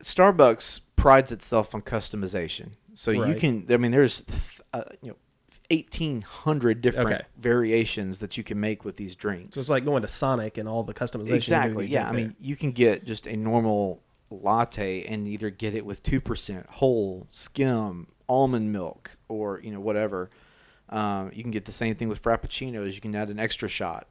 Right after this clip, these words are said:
Speaker 1: You know, there is something apparently called a, um, uh, I think it's called liquid cocaine. <laughs> That is, that is, I think it is a white chocolate mocha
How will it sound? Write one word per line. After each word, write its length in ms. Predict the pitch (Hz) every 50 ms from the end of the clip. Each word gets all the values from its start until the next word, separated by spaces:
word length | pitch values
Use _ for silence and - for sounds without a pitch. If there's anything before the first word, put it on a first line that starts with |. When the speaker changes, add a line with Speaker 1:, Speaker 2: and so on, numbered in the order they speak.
| _
Speaker 1:
You 80 | - 107
know, 220 | 101 - - - - _ _ _ _ _ _ _ -
there 120 | 123 123
is 200 | 120 123 139 135
something 360 | - 147 139 131 131 - 120
apparently 380 | 110 - - 127 123 117 110 107
called 480 | 104 - - 117 110 107 107 104 101 - -
a, 320 | 110 104 101 98 98 98 -
um, 580 | - 101 98 95 95 95 92 92 87 87 85 - _ _ _ _ _ _ _ _ _ _ - - _ _
uh, 500 | 107 101 98 95 98 101 101 104 104 - - - _ _ _ _ _ _ _ _ _ _ _ _ _ _ _ _ - 110
I 60 | 101
think 140 | 98 135 123
it's 100 | 110 -
called 160 | - 120 107
liquid 420 | 101 104 120 117 - 120 117 -
cocaine. 600 | - - - 120 - - 120 110 107 107 120 143 139
<laughs> 60 | _ _ _ _ _ _ _ _ - - - - - - - - - - - - - - -
That 160 | 123 120 120
is, 580 | 135 135 - - - 131 123 - - 180 151 - - - - - - _ _ - - - - - -
that 220 | - 139 139 135 -
is, 260 | 135 135 131 127 117
I 140 | - - 143
think 200 | - 175 170 -
it 120 | 165 147
is 280 | 151 143 156 156 135 - -
a 80 | 127
white 340 | 123 117 117 123 123 127 123
chocolate 480 | - - 139 127 123 - - 117 101 113
mocha 540 | 120 123 123 120 - 120 107 101 101 98